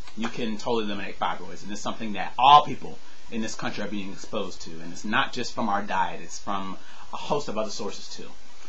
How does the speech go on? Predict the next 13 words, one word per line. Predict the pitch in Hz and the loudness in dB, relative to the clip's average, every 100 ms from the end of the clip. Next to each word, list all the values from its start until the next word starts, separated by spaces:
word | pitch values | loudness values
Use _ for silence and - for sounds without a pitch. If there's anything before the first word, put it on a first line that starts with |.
| - | -2
So | - 107 | -2 -2
thank | 101 160 170 170 | 4 4 4 2
you | 135 | 2
again. | 127 151 160 160 | 4 6 6 4
Please | - 165 143 | 0 0 0
share | 143 | 0
this | 127 | 0
video | 139 131 127 | 0 0 0
with | 104 | 0
friends | - 117 104 | 0 0 0
and | 104 | 0
family. | 101 135 143 139 139 139 - - - - | 2 4 4 2 -2 -4 -4 -2 -4 -4
Uh, | 82 87 | -4 -4